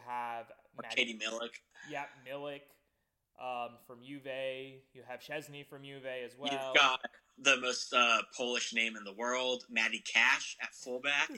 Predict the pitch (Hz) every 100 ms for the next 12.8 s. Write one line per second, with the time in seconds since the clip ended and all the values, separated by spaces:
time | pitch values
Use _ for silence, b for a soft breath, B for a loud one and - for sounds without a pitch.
0 | - - 220 - 302 - _ b b b
1 | _ - 160 156 151 143 135 139 185 214
2 | 214 190 - 156 147 147 127 143 139 139
3 | - 143 131 123 131 123 123 120 - 120
4 | 120 113 117 113 113 110 110 117 _ _
5 | _ _ _ - 131 123 123 156 131 -
6 | _ _ _ _ _ _ _ _ - 151
7 | 170 165 - 156 151 123 107 110 104 98
8 | 101 _ _ _ _ _ _ _ _ _
9 | _ _ _ _ 139 147 147 135 131 135
10 | 156 175 175 143 127 - 165 147 143 127
11 | 139 120 123 120 - 107 104 98 101 101
12 | 101 101 98 _ - - _ 62